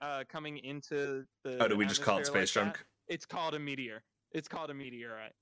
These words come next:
Speaker 2: Oh, I did not know that.
Speaker 1: Um,
Speaker 2: Okay.
Speaker 1: yeah. So basically, it's just, like, any object that comes from space and comes down. Um, once it en-, once it's out, when it's out the atmosphere, it's a meteorite. When it's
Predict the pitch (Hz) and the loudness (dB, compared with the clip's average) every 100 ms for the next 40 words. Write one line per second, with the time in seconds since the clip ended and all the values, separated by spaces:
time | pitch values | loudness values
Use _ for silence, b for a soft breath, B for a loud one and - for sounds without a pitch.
0 | _ 123 113 113 104 95 - 120 71 - | _ 6 6 4 2 0 0 0 0 2
1 | 120 101 - 104 - _ _ _ _ 170 | 2 2 -2 -6 -12 _ _ _ _ -6
2 | 175 - - _ _ _ - 175 190 196 | -6 -6 -16 _ _ _ -6 -4 -4 -6
3 | 208 202 185 180 185 - 180 - 175 175 | -4 -2 -2 -2 -8 -6 -4 -4 -4 -4
4 | 170 147 151 143 147 147 - - 151 143 | -4 -4 -4 -4 -6 -6 -10 -8 -8 -10
5 | - 143 - - 131 127 135 123 135 127 | -10 -10 -10 -6 -6 -6 -10 -10 -8 -10
6 | 117 127 120 120 117 _ _ _ _ _ | -8 -8 -8 -10 -14 _ _ _ _ _
7 | - 123 123 120 147 180 208 165 _ - | -10 -6 -6 -6 -6 -4 -4 -6 _ -8
8 | 156 165 160 156 180 175 160 - 143 160 | -6 -6 -8 -6 -6 -6 -8 -8 -4 -4
9 | 160 - 151 147 143 135 156 185 - 175 | -4 -6 -6 -6 -6 -6 -4 -4 -4 -4
10 | 185 170 - 180 175 165 - 139 143 147 | -4 -8 -10 -4 -2 -2 -4 -6 -4 -2
11 | 131 120 123 160 - _ _ _ _ - | -2 -2 -4 -4 -8 _ _ _ _ -10
12 | 139 131 | -6 -8